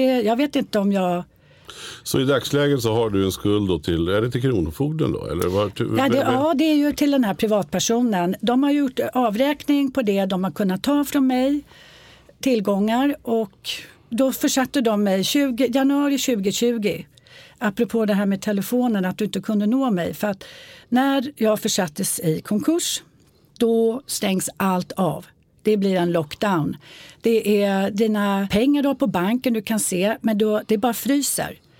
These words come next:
Speaker 1: Mobilt bank-id, min mobiltelefon.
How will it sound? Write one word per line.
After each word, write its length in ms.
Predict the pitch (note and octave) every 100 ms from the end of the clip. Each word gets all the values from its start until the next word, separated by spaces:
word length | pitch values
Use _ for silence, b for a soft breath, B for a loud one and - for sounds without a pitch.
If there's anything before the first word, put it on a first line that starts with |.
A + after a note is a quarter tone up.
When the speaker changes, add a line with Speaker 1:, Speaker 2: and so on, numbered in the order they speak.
| B B B B
Speaker 1:
Mobilt 480 | A#3 A#3 C4+ C4+ -
bank-id, 580 | C4 A3 - G3+ G3+ A3 G#3+ A3+ C4
min 280 | A#3 A3 A3+
mobiltelefon. 1120 | A3+ B3 A#3+ - G3+ F#3 - C4 C4 C4